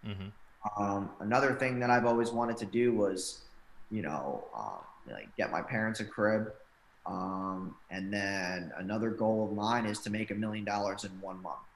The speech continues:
Speaker 2: That has always been something that I've always wanted to do. I know that sounds nuts, but it's not nuts when you have an offer that's scalable. So I've
Speaker 1: Mm-hmm.
Speaker 2: always wanted to do that. So, I mean, it's not,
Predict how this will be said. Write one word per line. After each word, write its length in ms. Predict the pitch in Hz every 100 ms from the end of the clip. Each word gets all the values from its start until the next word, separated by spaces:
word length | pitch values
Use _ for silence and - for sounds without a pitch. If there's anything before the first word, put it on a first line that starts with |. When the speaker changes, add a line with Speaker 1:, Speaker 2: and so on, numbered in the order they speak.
| -
Speaker 2:
That 140 | 104 104
has 120 | 101
always 300 | 104 104 104
been 220 | 104 104
something 320 | - 98 104
that 100 | 98
I've 160 | 92 95
always 240 | 95 95
wanted 240 | 90 95 92
to 60 |
do. 240 | 95 110 104
I 100 | 107
know 180 | 110 104
that 200 | 98 -
sounds 400 | 101 101 98 104
nuts, 560 | 104 104 - - - - - - - - -
but 380 | 101 107 110 -
it's 160 | 110
not 280 | 117 104 -
nuts 320 | 113 101 -
when 120 | 98 95
you 100 | 101
have 160 | 95
an 80 | 95 -
offer 320 | 95 - 90
that's 220 | 85 -
scalable. 500 | - 92 85 85 - - - -
So 160 | - 82
I've 80 | 95
Speaker 1:
Mm-hmm. 80 | 101
Speaker 2:
always 180 | 101 101
wanted 340 | - - -
to 40 |
do 140 | 95 92
that. 380 | 82 71 - - - -
So, 640 | - - 65 73 65 71 -
I 60 | 87
mean, 360 | 104 98 92 92 - - _ - - _ - - - - -
it's 180 | - 123
not, 520 | 160 185 202 196 -